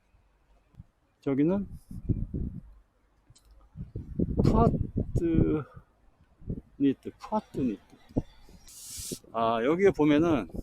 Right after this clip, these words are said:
이게 항상 제가 한번 저도 알아봤어요. 천구백십사에서 천구백십팔이 세계대전, 일 차 세계대전. 네, 아마 희생자 명단일 겁니다. 이게 지역에, 이 지역에서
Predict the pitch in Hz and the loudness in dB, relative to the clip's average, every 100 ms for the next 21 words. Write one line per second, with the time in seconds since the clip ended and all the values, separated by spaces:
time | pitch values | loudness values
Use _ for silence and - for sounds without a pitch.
0 | - _ - - - _ _ _ - 170 | -14 _ -20 -20 -20 _ _ _ 0 4
1 | 165 247 262 185 160 170 123 90 _ _ | 4 4 4 6 4 4 0 -4 _ _
2 | _ _ 175 175 165 139 170 127 117 135 | _ _ 0 2 2 2 2 2 2 2
3 | 120 - 120 113 - - - - _ _ | 4 2 2 -4 -10 -14 -14 -16 _ _
4 | - - - - - 254 262 254 214 247 | -16 -14 -2 0 4 8 10 10 8 6
5 | - 233 185 170 214 208 180 - - 175 | 8 8 10 6 4 2 2 -2 4 6
6 | 180 156 104 - - - 247 226 214 - | 6 4 -2 -8 -10 6 10 10 8 0
7 | _ - 180 156 - 147 160 139 185 - | _ 2 4 4 2 2 6 4 4 4
8 | 214 185 214 202 151 120 90 92 _ _ | 4 4 4 4 4 2 -2 -6 _ _
9 | _ _ _ _ _ 143 160 156 151 - | _ _ _ _ _ 2 4 6 6 6
10 | 277 269 294 247 208 196 160 113 120 107 | 8 12 12 12 10 8 6 4 2 -2
11 | - 92 92 90 92 - 147 156 127 113 | -4 -6 -6 -8 -4 4 6 6 6 2
12 | 80 - _ _ 190 185 - 175 143 147 | 0 -10 _ _ -2 2 4 6 6 2
13 | - - | 0 -4